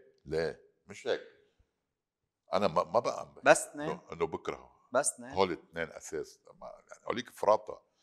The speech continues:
Speaker 1: عم بحكي اللي بيطلع بإيدهم. مش عم بحكي عن الفراطة.
Speaker 2: أوكي.
Speaker 1: هول الاثنين بيطلع بإيدهم. ليه؟ لأنه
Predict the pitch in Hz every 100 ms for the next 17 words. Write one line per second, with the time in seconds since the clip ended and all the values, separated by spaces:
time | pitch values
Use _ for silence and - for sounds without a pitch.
0 | _ - - 80 - 104 101 117 120 110
1 | 120 127 90 92 - _ _ _ _ _
2 | _ _ _ - - 123 - - 104 98
3 | - 104 - 92 85 - 107 - 98 92
4 | _ _ _ _ _ _ - 98 98 80
5 | - 87 80 - 62 - - 64 - _
6 | 78 71 - _ _ _ _ _ _ _
7 | _ _ _ _ _ _ _ _ - -
8 | 101 82 73 71